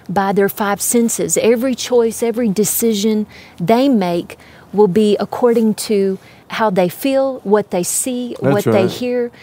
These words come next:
Speaker 1: and we're to be led by the Spirit of God. We're not to be led by the five senses. We're not to be led by what we see, hear,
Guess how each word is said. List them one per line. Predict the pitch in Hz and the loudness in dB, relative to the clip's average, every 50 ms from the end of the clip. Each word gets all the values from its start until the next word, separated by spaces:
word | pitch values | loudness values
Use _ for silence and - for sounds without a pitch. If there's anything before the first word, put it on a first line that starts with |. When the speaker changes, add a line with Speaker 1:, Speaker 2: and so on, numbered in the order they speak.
| - - - | -20 -20 -12
Speaker 1:
and | - 202 202 196 190 | -8 -4 -2 -2 0
we're | 208 233 247 269 269 | 2 0 0 0 -4
to | - - - | -6 -8 -6
be | 202 196 226 | -4 -2 -2
led | 214 214 202 196 196 196 175 | 0 0 -2 -2 -4 -6 -6
by | 185 190 185 | -6 -8 -6
the | 170 185 | -6 -8
Spirit | 180 - - - - - 214 214 214 214 220 - | -8 -8 -8 -10 -6 -2 -2 0 0 0 -2 -4
of | - 190 180 175 170 | -6 -10 -8 -8 -6
God. | 196 196 190 180 170 160 147 180 - _ - - - | -4 -4 -4 -6 -8 -12 -14 -16 -18 _ -20 -16 -6
We're | - 190 202 | -2 0 2
not | 208 208 214 220 226 240 226 185 - | 2 2 2 2 2 0 -2 -4 -6
to | - 269 | -6 -4
be | 208 220 226 | -2 0 0
led | 214 214 208 196 180 165 | 0 0 0 0 -2 -2
by | 190 185 185 | -4 -4 -4
the | 185 | -6
five | 180 - 196 175 175 175 | -8 -8 -6 -8 -8 -8
senses. | - - - 196 185 - - 180 170 | -8 -6 -6 -6 -6 -4 -6 -8 -6
We're | 180 185 190 | -4 -4 -4
not | 196 196 208 220 220 - - - | -2 -2 -2 -4 -6 -8 -10 -8
to | - | -6
be | 220 196 233 220 | -4 -2 0 0
led | 220 214 208 202 190 185 175 190 - - - - - - | 0 0 0 0 0 -2 -4 -8 -14 -20 -20 -20 -10 -4
by | 175 196 185 180 185 185 180 - - _ | -4 -2 -2 -2 -4 -4 -6 -8 -10 _
what | - 185 180 214 233 240 220 - | -4 0 2 4 4 2 2 0
we | 190 202 226 208 | 0 0 0 0
see, | - - - - - 214 208 202 | -2 -4 -6 -2 -2 0 0 -2
hear, | 196 - - - 202 196 190 190 185 185 | -4 -6 -8 -6 -6 -4 -4 -4 -4 -6